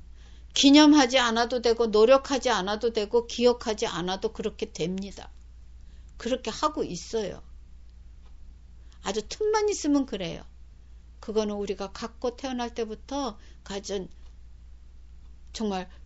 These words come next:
본능이라고 말하는 그러한 것들입니다. 그러나 우리가 예수를 믿는 믿음은 본능이 아니에요. 자기를 버리고 자기를 부인하고 날마다 자기 십자가를 매므로써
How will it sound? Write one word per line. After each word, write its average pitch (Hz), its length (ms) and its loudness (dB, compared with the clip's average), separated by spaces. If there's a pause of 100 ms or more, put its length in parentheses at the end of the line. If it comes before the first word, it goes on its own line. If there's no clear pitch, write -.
본능이라고 285 760 4
말하는 185 500 -6
그러한 254 360 -4
것들입니다. 196 800 -16 (720)
그러나 226 640 -4 (560)
우리가 208 320 -2
예수를 214 380 -2
믿는 226 380 -6
믿음은 226 360 -6
본능이 214 500 -4
아니에요. 170 540 -10 (1500)
자기를 247 580 0
버리고 220 380 -2
자기를 214 520 -4
부인하고 208 560 -6
날마다 202 540 -4
자기 190 300 -10
십자가를 208 640 -8
매므로써 185 840 -8